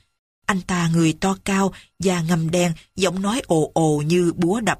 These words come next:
vào đe. Để thuyết phục cô con gái lớn, cụ bảo, "Con ạ, văn chương của học Thụy là văn chương đại khoa. Con ở nhà chăm sóc cho anh ta học thành tài để ngày sau cùng xe duyên kết tóc." Từ đó,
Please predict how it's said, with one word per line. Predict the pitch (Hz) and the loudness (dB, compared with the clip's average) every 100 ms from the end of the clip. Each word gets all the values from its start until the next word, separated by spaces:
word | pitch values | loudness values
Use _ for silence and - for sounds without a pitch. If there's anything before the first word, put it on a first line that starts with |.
| _ | _
vào | 170 143 | -2 -2
đe. | 143 165 156 - _ _ _ _ _ _ - | 0 0 -2 -6 _ _ _ _ _ _ -4
Để | 180 156 | 0 0
thuyết | 254 240 | -2 -2
phục | 170 - | -4 -4
cô | - 160 | -2 0
con | 170 160 | 0 0
gái | 160 196 | -2 0
lớn, | 180 185 254 - | 0 -2 -4 -12
cụ | - 139 | -2 -2
bảo, | 147 127 117 220 _ _ _ _ _ - | -2 -4 -6 -10 _ _ _ _ _ -2
"Con | 165 156 | 0 0
ạ, | 139 - _ _ _ - | -2 -4 _ _ _ -10
văn | 156 175 170 | -4 -4 -2
chương | 190 170 160 | 0 0 -2
của | 160 139 | -2 -2
học | 170 143 - | -2 -6 -8
Thụy | - 143 139 | -6 -4 -2
là | 151 143 | -2 -2
văn | 147 165 160 | -2 -4 -2
chương | 170 160 147 | 0 -2 -2
đại | 120 120 | -4 -4
khoa. | - 170 170 165 _ _ _ _ - | -6 -6 -6 -6 _ _ _ _ -4
Con | 214 | -4
ở | - | -2
nhà | 196 220 175 165 | -2 0 0 0
chăm | 196 196 | -2 -2
sóc | - 269 - | -2 -4 -8
cho | - | -4
anh | - 180 - | -4 -4 -2
ta | 175 170 | -2 -2
học | 143 - | -4 -6
thành | - 147 - | -6 -6 -6
tài | 151 147 143 - _ - | -4 -2 -4 -6 _ -4
để | 156 | -4
ngày | 220 190 160 | 0 0 0
sau | - 180 185 185 | -2 -2 -2 0
cùng | 170 139 139 | -2 -2 -4
xe | - 165 | -2 -2
duyên | 151 165 147 - | 0 -2 -2 -6
kết | 196 - | -8 -6
tóc." | 233 - _ _ _ _ _ _ _ _ _ | -10 -10 _ _ _ _ _ _ _ _ _
Từ | 175 156 | 0 0
đó, | 143 156 214 | -2 -4 -4